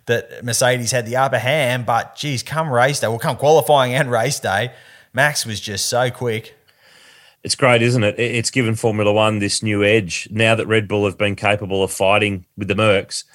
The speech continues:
Speaker 2: or the Merc, 'cause really there's only one to beat at the moment.
Speaker 1: Yeah.
Speaker 2: Uh, we're, we're seeing the new, um, Senna Prost rivalry, aren't we? We're seeing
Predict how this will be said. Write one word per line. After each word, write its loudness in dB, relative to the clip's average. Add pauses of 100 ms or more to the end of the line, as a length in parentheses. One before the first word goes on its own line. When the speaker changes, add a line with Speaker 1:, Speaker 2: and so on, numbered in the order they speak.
(200)
Speaker 2:
or -2
the -2
Merc, 2
'cause -4
really 2
there's 0
only 0
one 0
to -2
beat 2
at -2
the -4
moment. 0
Speaker 1:
Yeah. -2 (220)
Speaker 2:
Uh, 2 (240)
we're, 2
we're 4
seeing 4
the 0
new, 0 (520)
um, 0
Senna 2
Prost 0
rivalry, 4
aren't 0
we? 0
We're 2
seeing 0